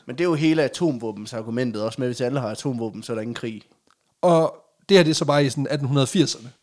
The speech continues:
Speaker 1: Ja, ja.
Speaker 2: Så det er, det er t-, tres, halvfjerds år før atombomben. Der ser han ligesom... Men, men
Speaker 1: Mutually assured destruction, ikke?
Speaker 2: Jo, præcis. Og man kan sige, han får jo ret i, at aktiv krig bliver jo sjældnere i takt med, at alle har store våben.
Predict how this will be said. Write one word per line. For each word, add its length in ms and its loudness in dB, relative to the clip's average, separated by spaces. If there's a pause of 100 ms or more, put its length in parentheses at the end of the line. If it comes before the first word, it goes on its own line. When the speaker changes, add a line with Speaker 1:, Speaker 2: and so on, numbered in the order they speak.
Speaker 1:
Ja, 200 6
ja. 100 0 (160)
Speaker 2:
Så 140 -4
det 200 2
er, 220 4
det 240 4
er 100 2 (120)
t-, 180 -8
tres, 500 -2
halvfjerds 440 2
år 120 2
før 260 4
atombomben. 760 -2 (260)
Der 120 4
ser 240 4
han 200 2
ligesom... 360 0 (1120)
Men, 220 2
men 180 -2 (760)
Speaker 1:
Mutually 480 6
assured 420 0
destruction, 600 -6
ikke? 140 -8 (100)
Speaker 2:
Jo, 220 6 (100)
præcis. 480 0 (200)
Og 140 2
man 100 4
kan 40 0
sige, 120 2
han 80 2
får 120 4
jo 140 2
ret 180 -2
i, 220 -4
at 160 -6
aktiv 400 -2
krig 200 -4
bliver 140 -4
jo 40 -4
sjældnere 420 2
i 40 0
takt 320 0
med, 160 0
at 200 -8
alle 180 2
har 80 0
store 260 -2
våben. 320 -2